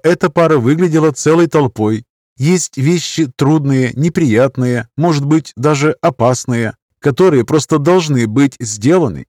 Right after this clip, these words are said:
именно для того, чтобы остальные люди могли испытывать постоянные сомнения. Потому что сомнения — это роскошь, которую может позволить себе только человек в спокойных обстоятельствах, человек,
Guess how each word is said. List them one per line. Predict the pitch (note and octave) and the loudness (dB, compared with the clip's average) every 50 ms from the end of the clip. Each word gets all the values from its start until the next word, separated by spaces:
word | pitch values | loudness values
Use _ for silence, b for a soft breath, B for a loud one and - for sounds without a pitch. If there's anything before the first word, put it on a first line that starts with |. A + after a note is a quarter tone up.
| _ - | _ -2
именно | F3 F#3 E3+ D3+ B2 A2+ G#2+ | 0 0 2 0 0 -2 -2
для | G#2+ A2+ C3 D3 C#3+ | -2 0 0 0 0
того, | - D#3 C#3+ B2+ C#3 F3 F#3+ E3+ C#3+ - | 2 0 0 2 2 2 2 2 0 -4
чтобы | - - - D#3+ D3 D#3+ - | -6 -2 -2 0 0 0 -2
остальные | - D#3 D3 - - E3 D3+ D3+ E3 F#3 G3+ F#3+ D3 B2 | -2 -4 -4 -2 -2 -2 0 0 0 0 2 2 2 0
люди | A2+ C3+ F3 F3 C#3+ E3 | 2 0 0 0 0 0
могли | C3 C#3 C3+ C3 C#3+ E3 F3+ - - | 0 0 -2 0 0 -2 -2 -2 -4
испытывать | F#3 F3 - - - - C3 B2+ - A2 G#2 G2 - | -6 -6 -6 -6 -2 -2 -2 0 0 -2 -4 -4 -4
постоянные | - C3 - - - A#2 A#2+ D3+ E3+ D#3+ B2+ G#2+ G2+ G2 | -4 -6 -4 -2 -2 0 2 2 0 0 -2 -4 -4 -6
сомнения. | - - - E3 E3 D3 C3 B2+ B2+ A#2+ G2+ D#2 C#2+ C#2+ - _ _ _ _ _ | -6 -4 -2 0 0 0 0 0 -2 -2 -6 -8 -12 -14 -16 _ _ _ _ _
Потому | - C#3+ C3+ D#3 D#3 D#3+ D#3 | -6 -4 -2 0 0 0 -2
что | - - D3+ | -2 -4 -4
сомнения — | C#3 - - D3 C#3+ C#3 C#3+ F3 F#3 E3 A2+ D#2 C#2+ - - - | -4 -2 -2 0 0 2 2 0 0 -2 -4 -6 -8 -12 -10 -8
это | D3 C3 - F#3 | -6 -2 0 0
роскошь, | E3+ C3 B2 A#2 - - - A#2 G#2+ - - _ _ | 0 2 0 -2 -2 -4 -4 -4 -4 -6 -8 _ _
которую | - - C#3+ - F3 F#3 F#3 E3 C3 A#2+ | -4 -4 -2 2 2 2 4 4 2 2
может | B2+ C#3 C#3+ C3 B2 | 2 0 0 -2 -2
позволить | - C#3+ B2+ G#2+ A#2 C#3+ E3+ E3+ D#3 B2+ | -2 -2 -2 0 0 2 2 2 0 -2
себе | - - C3 C#3+ C#3+ | -4 -4 -2 -2 -2
только | B2 - D#3+ C#3+ - D#3 C3 | 0 -2 -4 -2 -2 -4 -4
человек | - - D#3 D3 D3 D3 D#3+ E3+ - - | -2 -2 0 0 2 2 2 0 -2 -2
в | - | -10
спокойных | - - - - F3 F3 - - B2 A#2+ B2 B2 A#2 - - | -18 -12 -6 -2 -2 -2 0 0 0 0 0 0 -2 -4 -6
обстоятельствах, | C3 A#2 - - D#3+ D3+ C3+ A2 F#2+ - F#2 F2 - - - A1 A1 - - _ _ _ _ _ _ _ | -8 -6 -4 -2 0 0 0 0 -2 -4 -10 -14 -14 -14 -16 -18 -20 -20 -20 _ _ _ _ _ _ _
человек, | - - - D3 D3 D3 C3 C#3+ E3+ E3+ - _ | -8 -4 -2 0 2 2 2 2 2 0 0 _